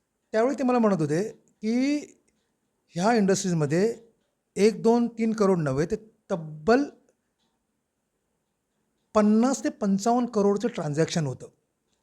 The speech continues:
जिथे पाच लाखाचा सामना असेल, तिथे सत्तर लाख. का? तर YouTube आलं, त्याच्यानंतर फ्लडलाईट्स आले,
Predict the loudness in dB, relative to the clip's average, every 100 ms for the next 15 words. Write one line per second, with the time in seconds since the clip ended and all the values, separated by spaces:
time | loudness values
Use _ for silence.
0 | -6 0 4 4 2 -8 _ _ -20 _
1 | -6 -4 -2 -2 -2 -2 -4 -2 0 0
2 | -2 -6 -8 _ _ -6 -4 -2 -2 -2
3 | 0 2 4 4 2 _ _ _ _ 0
4 | 2 0 -6 _ _ _ -4 0 0 0
5 | 2 2 2 -4 -8 _ _ _ _ -14
6 | -8 -6 -6 -6 -2 2 2 0 0 -2